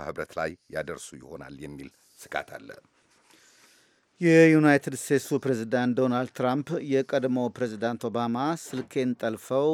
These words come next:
Speaker 2: ሰልለውኛል ብለው ያቀረቡት ክስ መሰረተ ቢስ ነው ሲሉ የምክር ቤቱ ከፍተኛ የደህንነት ኮሚቴ አባላት ዛሬ ረቡዕ አስታውቀዋል። «ለዚህ ክስ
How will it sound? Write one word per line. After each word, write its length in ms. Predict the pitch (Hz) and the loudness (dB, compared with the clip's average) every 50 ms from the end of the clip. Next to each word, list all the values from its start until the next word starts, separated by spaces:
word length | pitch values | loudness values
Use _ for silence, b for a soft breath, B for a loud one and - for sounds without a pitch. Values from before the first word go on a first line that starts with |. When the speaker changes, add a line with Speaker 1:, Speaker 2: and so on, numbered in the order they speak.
| 160 165 160 - - - | 0 -2 -6 -8 -14 -20
Speaker 2:
ሰልለውኛል 960 | - - - 139 123 120 113 110 120 123 117 107 101 101 104 104 110 107 107 | -20 -10 -6 -4 -4 -4 -4 -4 -4 -2 -2 -2 -4 -4 -8 -8 -10 -10 -10
ብለው 240 | 107 104 117 127 139 151 | -10 -8 -6 -4 -4 -4
ያቀረቡት 640 | 139 120 - - - 120 110 123 117 107 110 - | -4 -4 -4 -6 -8 -6 -6 -6 -6 -8 -10 -8
ክስ 200 | - - 175 175 - B B B B B B B B - | -8 -8 -8 -8 -10 B B B B B B B B -6
መሰረተ 600 | 135 143 151 139 - 156 135 135 131 - 135 113 | -4 -2 -2 -2 0 0 2 0 0 0 -4 -4
ቢስ 180 | 110 110 - 107 | -4 -8 -10 -10
ነው 220 | 107 104 104 104 110 113 | -12 -10 -10 -10 -12 -10
ሲሉ 240 | - - 147 143 156 175 190 B B B B B _ - | -6 -6 -4 -2 -2 -2 -4 B B B B B _ -6
የምክር 460 | 113 107 104 90 95 - - 113 107 | -6 -4 -4 -6 -8 -12 -12 -8 -6
ቤቱ 280 | 117 123 120 - 147 | -6 -6 -6 -6 -6
ከፍተኛ 460 | 131 135 123 - - - 131 123 123 131 | -6 -6 -8 -8 -8 -6 -4 -2 0 0
የደህንነት 580 | 139 139 135 120 117 110 120 117 113 113 110 - | 0 0 0 0 -2 -2 -2 -2 -2 -4 -4 -6
ኮሚቴ 360 | - - 104 104 107 - - 107 | -6 -6 -6 -6 -8 -8 -8 -6
አባላት 420 | 104 98 104 107 117 139 151 139 | -6 -6 -6 -4 -4 -6 -6 -6
ዛሬ 360 | 123 113 120 117 117 107 107 104 | -4 -4 -2 -2 0 -2 -2 -4
ረቡዕ 300 | 101 98 92 95 120 151 170 151 | -6 -8 -8 -6 -6 -6 -6 -8
አስታውቀዋል። 720 | 139 - - - 120 95 85 82 - - 87 90 87 - - - b b b b b b b b b b b b b b - | -10 -8 -4 -4 -2 -2 -2 -6 -6 -6 -4 -4 -4 -6 -8 -14 b b b b b b b b b b b b b b -2
«ለዚህ 360 | 120 135 135 127 147 185 190 | 0 0 0 2 0 -4 -4
ክስ 240 | - - 180 - | -2 -4 -6 -6